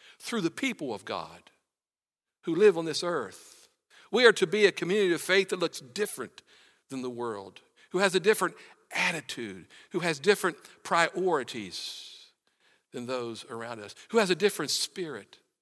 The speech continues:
Those places where the sustained, nurtured, flourishing people of God are should resemble a little bit of heaven on earth. The people of God who are sustained and nourished and flourishing by relationship,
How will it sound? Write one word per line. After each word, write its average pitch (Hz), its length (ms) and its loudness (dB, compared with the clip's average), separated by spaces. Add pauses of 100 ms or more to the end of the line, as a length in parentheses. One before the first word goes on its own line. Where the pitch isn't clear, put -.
(1300)
Those 160 200 -2
places 190 560 2
where 185 180 2
the 160 140 -2
sustained, 185 680 -2
nurtured, 175 420 0
flourishing 175 480 -2
people 160 340 -8
of 131 100 -8
God 147 280 2
are 139 300 2 (220)
should 208 180 2
resemble 196 640 4
a 151 80 2
little 180 220 0
bit 165 180 -2
of 147 120 0
heaven 170 280 -2
on 156 120 -4
earth. 131 360 -4
The 143 80 -4
people 220 340 0
of 151 120 -4
God 180 320 6
who 175 140 2
are 156 100 2
sustained 196 720 0 (220)
and 135 160 -6
nourished 196 480 4
and 147 100 -4
flourishing 175 520 0
by 151 140 0
relationship, 139 840 -2